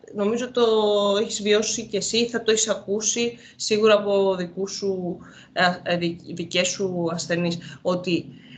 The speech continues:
εκεί, ε, είδαμε μια σκληρή πραγματικότητα, γιατί τι κα-, τι γινόταν μέχρι τότε;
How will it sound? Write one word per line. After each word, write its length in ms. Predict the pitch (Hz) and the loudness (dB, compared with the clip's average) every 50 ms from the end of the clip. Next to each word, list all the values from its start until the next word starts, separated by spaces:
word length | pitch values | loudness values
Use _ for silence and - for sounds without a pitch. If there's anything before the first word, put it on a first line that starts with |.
| - | -4
εκεί, 600 | - 202 196 - - - 208 202 190 196 196 - - - - - - - - - - - - - - - - - - - | 0 0 0 0 -2 -2 0 2 2 0 -2 -6 -12 -18 -20 -20 -18 -18 -16 -16 -16 -16 -18 -18 -18 -16 -16 -8 -2 4
ε, 500 | 196 202 208 196 196 196 190 185 180 - - - | 6 6 8 8 8 6 6 4 2 -2 -2 2
είδαμε 560 | 269 311 302 294 262 240 233 220 - - - - | 4 6 6 6 6 6 2 0 -2 -6 -8 -4
μια 180 | 233 285 370 392 | -2 0 0 -2
σκληρή 380 | - - - 277 294 320 381 | -2 -2 -2 0 0 0 0
πραγματικότητα, 720 | 381 339 330 285 269 247 240 - - - 247 240 240 196 | 0 -2 -2 0 0 0 -2 -2 -2 -2 -2 0 0 -2
γιατί 260 | 175 170 190 - - | -2 -2 -2 -4 -6
τι 120 | - - 339 | -8 -6 -2
κα-, 240 | - 302 254 208 214 | 0 2 2 2 2
τι 120 | - 302 | 0 0
γινόταν 480 | 277 262 226 202 185 175 170 175 175 175 | 2 2 4 2 2 2 0 0 0 0
μέχρι 240 | 175 175 175 - | 0 0 -2 -4
τότε; 480 | - - 156 151 - - 143 123 - | -6 -4 -6 -4 -4 -4 -6 -6 -8